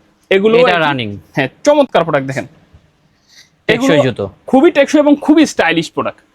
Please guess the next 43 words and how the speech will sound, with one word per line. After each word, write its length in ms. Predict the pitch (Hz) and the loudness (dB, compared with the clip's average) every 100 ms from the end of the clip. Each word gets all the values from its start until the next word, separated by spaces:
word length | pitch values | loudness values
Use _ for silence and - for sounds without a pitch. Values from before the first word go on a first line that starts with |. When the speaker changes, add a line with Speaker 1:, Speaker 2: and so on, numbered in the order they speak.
| _ _ 170 | _ _ -2
Speaker 2:
এগুলো 200 | 190 202 | 0 0
প্রাইস 260 | 208 185 | -2 -2
কেমন 200 | 196 190 | -2 -2
হবে 160 | 180 185 | 0 0
Speaker 1:
এগুলো 140 | 269 | 2
Speaker 2:
ভাইয়া? 120 | 285 | 0
Speaker 1:
আমরা 140 | 277 262 | 0 -2
সাড়ে 240 | 240 214 | -2 -2
চার 160 | 208 180 | 0 2
হাজারে 260 | 156 139 | 2 0
দিচ্ছি। 180 | 139 135 | -2 -4
Speaker 2:
সাড়ে 220 | 165 151 | -2 -2
চার 140 | 151 156 | 0 0
হাজার। 120 | 185 | 0
Speaker 1:
সাড়ে 140 | 151 | 0
চার 120 | 143 143 | -2 -4
হাজার। 240 | 131 123 - _ _ _ _ _ _ _ _ - | -8 -12 -20 _ _ _ _ _ _ _ _ -4
এই 100 | 247 | 0
প্রোডাক্টটা 340 | 185 156 147 | 0 0 -2
দেখেন, 260 | 127 127 87 _ _ _ | -2 -4 -10 _ _ _
Adidas-এর 720 | 185 202 226 226 240 - 190 | 0 0 2 2 0 0 0
Adizero, 340 | 190 180 151 120 - _ _ _ _ 147 | 0 0 0 -4 -8 _ _ _ _ -2
বর্তমান 380 | 190 - 240 | -2 2 0
সময়ের 220 | 233 233 233 - | 2 2 0 0
হিট 160 | 233 - | -2 -2
কালেকশন 440 | 147 131 - 127 | -4 -4 -4 -8
Adizeroটা। 580 | - 156 151 147 127 90 - _ _ _ _ - | -4 -4 -2 -2 -2 -6 -14 _ _ _ _ -16
সোলটা 440 | - 180 175 185 | -2 0 2 2
দেখেন 240 | 156 190 233 _ - | 0 -4 -8 _ -4
চমৎকার, 440 | 170 160 - 123 - _ - | -2 -2 -4 -8 -8 _ -12
এখানে 200 | 156 180 | -2 0
এই 60 | 180 | 2
যে 180 | 170 151 _ | 2 0 _
লেখা 280 | - 160 190 | -4 -2 0
রয়েছে 320 | 175 165 220 269 - | 2 2 0 -4 -4
লাইট 160 | 151 | -6
স্ট্রাইক, 300 | 156 - 185 - | -6 -4 -4 -4
এ, 100 | 160 165 | -4 -4
এ, 320 | 123 165 131 113 | -4 -6 -6 -4
এ, 220 | 120 156 | 0 0
দেওয়া 340 | 151 156 170 165 | 0 0 4 4
আছে 180 | 160 180 | 2 -4
যেটা, 260 | 170 190 | -2 -2